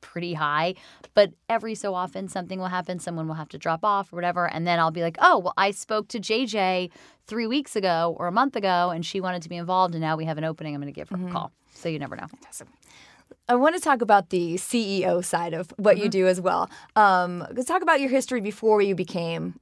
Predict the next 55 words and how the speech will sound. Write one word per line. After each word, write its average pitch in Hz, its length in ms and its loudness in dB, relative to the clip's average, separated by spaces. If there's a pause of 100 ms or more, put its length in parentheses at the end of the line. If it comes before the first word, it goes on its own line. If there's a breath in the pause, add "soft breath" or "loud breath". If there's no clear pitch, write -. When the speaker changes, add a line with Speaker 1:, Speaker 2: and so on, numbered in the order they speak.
Speaker 2:
the 170 200 -10
C 185 320 -2
E 175 40 2
O 175 260 -4
of 156 340 -6 (140)
the 185 80 -4
Speaker 1:
Oh, 170 40 -2
Speaker 2:
network. - 380 -10
Speaker 1:
okay. 269 260 8
Speaker 2:
Yeah. 220 140 0 (200 loud breath)
Speaker 1:
So 240 180 6
it's, - 280 0
it's - 280 -4 (140)
kind 208 180 -6
of - 80 -8
funny. 175 240 -4
It's - 260 -14 (480)
kind 185 160 -6
of 185 120 -6
all 160 80 -2
over 151 100 -2
the 143 60 -6
place. 156 280 -6
But, 180 300 4
um, 180 320 6
after 233 300 2
college, 196 560 0
I 175 80 -2
worked 165 240 -8
at - 80 -8
Fox - 240 -8
Sports, - 440 -12 (120)
uh, 143 140 -12
for 147 360 -4
a 151 60 -6
while. 131 400 -10 (320 loud breath)
I 196 80 4
worked 277 240 4
actually 214 220 -2
at 180 60 -10
Fox 165 360 -2
Sports 165 340 -4
all 156 140 -2
through 156 160 -6
college. - 240 -8
I 160 60 -4
interned 135 400 -12
there. - 260 -10 (420 soft breath)
Uh, 160 160 0
so 180 160 2
I 175 80 4
worked 220 220 -4
there 240 240 -2
after 175 260 -4
college, 151 540 -4